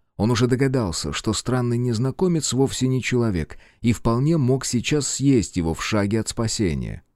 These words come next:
Фергус улыбнулся, умиляясь этой отчаянной храбрости в мальчике. Он станет сильным охотником или мастером, если будет использовать свой дар.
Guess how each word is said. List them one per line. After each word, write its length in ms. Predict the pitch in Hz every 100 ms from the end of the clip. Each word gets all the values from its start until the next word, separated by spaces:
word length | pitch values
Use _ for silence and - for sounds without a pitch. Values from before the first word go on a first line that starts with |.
| _ _ _
Фергус 540 | - 165 139 135 -
улыбнулся, 640 | 151 156 165 208 208 - 135
умиляясь 760 | 123 127 131 156 165 160 - -
этой 400 | 139 - 139 127
отчаянной 580 | - - 147 143 143
храбрости 720 | 127 - 131 117 107 101 -
в 100 | 110
мальчике. 680 | 101 92 69 - - - - - - _ _ _ _
Он 160 | 80 98
станет 380 | - 101 101 -
сильным 580 | - 101 120 131 127
охотником 920 | 127 - 92 82 - 85 - 90 85 - _ _
или 220 | 78 98
мастером, 720 | 104 98 87 80 - 65 71
если 360 | 71 90 90 90
будет 260 | 85 92 90
использовать 640 | 82 - 87 92 101 104
свой 340 | - 73 80
дар. 640 | 69 76 71 64 62 -